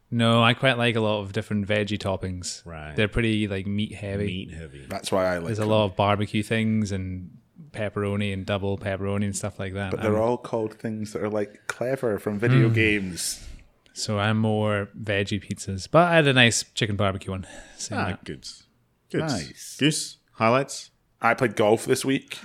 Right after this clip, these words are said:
Speaker 3: I played golf the week before, and it was bad. And then I played golf this week, and it was good.
Speaker 1: Ooh.
Speaker 3: And actually, well, I started off with, if everyone knows how golf works, that the,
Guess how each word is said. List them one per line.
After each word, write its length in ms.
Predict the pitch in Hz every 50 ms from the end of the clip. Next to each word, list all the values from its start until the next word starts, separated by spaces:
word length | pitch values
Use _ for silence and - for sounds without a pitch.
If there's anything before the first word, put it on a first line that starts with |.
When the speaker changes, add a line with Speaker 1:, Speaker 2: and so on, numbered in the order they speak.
| - _ -
Speaker 3:
I 40 | -
played 260 | - - 123 123 123
golf 260 | - 123 117 113 101 -
the 60 | 104
week 120 | 101 98 -
before, 560 | 87 - - 101 95 98 92 87 104 - - _ _ _ _ _ _ _
and 100 | - 98
it 40 | 85
was 80 | 92 85
bad. 460 | - - 92 87 82 82 87 90 - - _ _ _ _ _
And 120 | - 95 98
then 100 | 98 98
I 60 | 95
played 200 | 92 - 92 87 -
golf 200 | - 87 85 80
this 240 | 98 117 107 - -
week, 320 | 80 80 80 - - - -
and 140 | - 95 104
it 60 | 101
was 80 | 107 -
good. 280 | - - - - - - - -
Speaker 1:
Ooh. 640 | 117 127 175 240 254 240 233 226 208 185 170 151 113
Speaker 3:
And 140 | 110 104 107
actually, 460 | 107 107 98 95 92 113 110 104 107
well, 220 | 123 123 113 110 113
I 80 | 110
started 420 | 107 - - 139 131 131 127 120 113
off 240 | 113 110 107 - -
with, 260 | 95 90 - - - - - _ _ _ _ _
if 100 | - -
everyone 260 | - 110 98 95 98 95
knows 160 | 95 92 87
how 100 | 95 90
golf 300 | 82 101 90 90 87 -
works, 500 | 98 95 87 71 - - - - - - - - - _ _ _
that 100 | - 80
the, 160 | 80 92 -